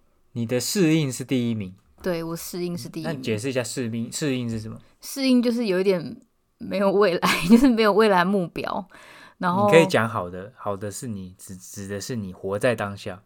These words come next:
Speaker 2: 嗯，对啦，你要讲好听点就是活在当下。
Speaker 1: <laughs>
Speaker 2: 但是反正他就是觉得，呃，他，他这个意思就是说，呃，就是没有目标。<laughs>
Speaker 1: 应该说，如果你设定了一个目标，当如果目标，目标跟你想的不一样的时候，有些人他会没有办法接受。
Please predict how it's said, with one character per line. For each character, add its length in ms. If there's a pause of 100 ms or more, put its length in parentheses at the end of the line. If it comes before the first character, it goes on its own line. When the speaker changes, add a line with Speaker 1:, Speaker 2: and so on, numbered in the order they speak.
(240)
Speaker 2:
嗯， 280
对 180
啦， 260
你 120
要 120
讲 200
好 100
听 140
点 120
就 60
是 80
活 180
在 60
当 220
下。 120 (340)
Speaker 1:
<laughs> 360
Speaker 2:
但 140
是 420
反 160
正 20
他 60
就 100
是 140
觉 160
得， 260 (200)
呃， 120
他， 140
他 140
这 60
个 40
意 100
思 140
就 80
是 160
说， 260 (460)
呃， 580 (1400)
就 140
是 160
没 80
有 60
目 180
标。 180 (300)
<laughs> 400
Speaker 1:
应 80
该 100
说， 140
如 140
果 80
你 80
设 200
定 120
了 60
一 40
个 80
目 160
标， 180
当 240
如 80
果 120
目 160
标， 240
目 180
标 160
跟 100
你 60
想 100
的 60
不 180
一 40
样 100
的 60
时 60
候， 80
有 200
些 220
人 200
他 140
会 100
没 120
有 80
办 120
法 60
接 220
受。 240